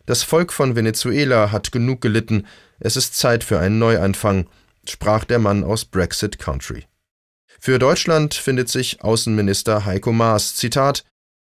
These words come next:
„Im Laufe dieses Tages kann nicht ausgeschlossen werden, dass es auf der Straße auch zu Ausschreitungen kommt“, warnte Maas nach einem Gespräch mit Pompeo in Washington. „Deshalb wollen wir alle einen Beitrag dazu leisten, dass wir hier nicht Gewalt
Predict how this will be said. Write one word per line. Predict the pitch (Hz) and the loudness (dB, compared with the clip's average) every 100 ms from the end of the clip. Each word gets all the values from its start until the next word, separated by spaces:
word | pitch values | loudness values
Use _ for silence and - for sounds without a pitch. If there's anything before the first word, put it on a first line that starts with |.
| _ - | _ 0
„Im | 123 | 4
Laufe | 123 170 185 | 4 4 2
dieses | 143 160 156 - | 0 0 0 0
Tages | 123 131 143 147 - - - | 2 2 2 2 0 -4 -2
kann | 147 | 0
nicht | 160 - | 2 0
ausgeschlossen | 131 151 143 - 120 117 123 | 0 0 -2 0 0 0 0
werden, | 123 120 139 135 | 2 2 0 0
dass | 117 - | 0 0
es | 127 | -2
auf | - 117 | 0 -2
der | - 123 | -2 -4
Straße | - 107 107 - - | -2 0 2 0 0
auch | 101 107 | -2 -2
zu | - - | -4 -2
Ausschreitungen | 123 139 - 113 113 117 107 104 | 0 0 -2 -2 -2 0 0 0
kommt“, | 117 107 101 - - _ _ | 2 2 0 -8 -20 _ _
warnte | 95 110 117 131 | -2 0 2 2
Maas | 110 110 - | 2 2 2
nach | 117 117 | 0 -2
einem | 107 104 | 0 0
Gespräch | 98 - - 101 - | 0 -2 -2 -2 0
mit | 107 - | -4 -2
Pompeo | 117 110 - 113 90 67 | -4 -2 -2 0 0 0
in | 101 | 0
Washington. | 107 110 82 - - - _ _ _ - | 0 0 -2 -4 -12 -14 _ _ _ -4
„Deshalb | 123 143 151 143 143 120 | 0 2 4 2 0 -2
wollen | 143 175 147 | 2 2 2
wir | 135 127 - | 2 2 2
alle | 147 139 | 2 4
einen | 104 104 98 | 2 2 2
Beitrag | 113 - 104 101 | 2 2 0 0
dazu | 101 - 110 | -2 -2 0
leisten, | 107 113 - 117 - - - _ | 2 2 0 -4 -4 -12 -20 _
dass | - - | -6 -2
wir | 117 | 2
hier | 127 | 2
nicht | 156 - - | 2 -2 -2
Gewalt | 101 95 120 - | 0 4 4 2